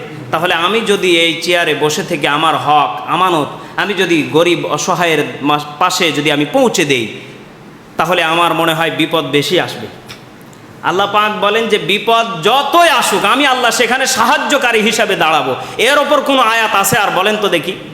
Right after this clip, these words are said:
কিন্তু ওরা বোঝে না, ওরা মনে করে যে আমার শত শত হাজার হাজার কোটি টাকা,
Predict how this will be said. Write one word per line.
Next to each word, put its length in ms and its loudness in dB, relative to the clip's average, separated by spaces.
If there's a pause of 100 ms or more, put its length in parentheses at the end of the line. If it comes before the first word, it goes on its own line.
(640)
কিন্তু 320 2
ওরা 180 2
বোঝে 340 0
না, 140 -2
ওরা 200 0
মনে 240 0
করে 340 0 (1040)
যে 140 0
আমার 380 0 (220)
শত 300 0
শত 240 -2
হাজার 420 0
হাজার 340 0
কোটি 300 -2
টাকা, 420 -2